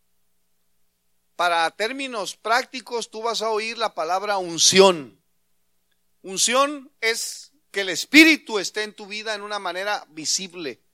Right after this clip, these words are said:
en una forma en la cual se pueda ver que Él te está controlando, que Él es el que está guiando tu vida y no eres tú. Es por eso que cuando Jesús empezó su ministerio dijo, "El Espíritu de Jehová está sobre mí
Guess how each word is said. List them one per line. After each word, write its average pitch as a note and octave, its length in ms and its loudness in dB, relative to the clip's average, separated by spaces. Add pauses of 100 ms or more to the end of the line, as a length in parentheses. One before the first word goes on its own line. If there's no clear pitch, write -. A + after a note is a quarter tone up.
(240)
en D#3 140 -12
una G#3 160 -2
forma G#3+ 520 -2
en F3 140 -10
la E3 120 -4
cual G3+ 340 -2
se F#3 140 -10
pueda G3+ 540 -4
ver G3+ 400 -8 (300)
que F3 140 -6
Él F#3 100 -8
te - 80 -14
está F3+ 240 -6
controlando, D#3 720 -8 (500)
que F3+ 180 0
Él G#3+ 100 2
es - 400 6
el F#3 160 -2
que F3 80 -8
está F#3 220 -2
guiando F#3 460 -2
tu D#3 140 -16
vida F3 380 -12
y D3+ 120 -12
no E3 280 -4
eres E3 260 -6
tú. A3+ 200 -16 (580)
Es - 120 -12
por G3+ 160 -6
eso G3+ 220 -6
que F3+ 100 -20
cuando F3 280 -8
Jesús G3 440 -8
empezó F#3 400 -10
su F#3+ 140 -12
ministerio F3+ 560 -10
dijo, F#3+ 200 -10
"El F3 80 -8
Espíritu G#3 560 -16
de E3+ 120 -10
Jehová D#3+ 280 -8
está F#3+ 220 -12
sobre E3+ 300 -12
mí B3 340 -10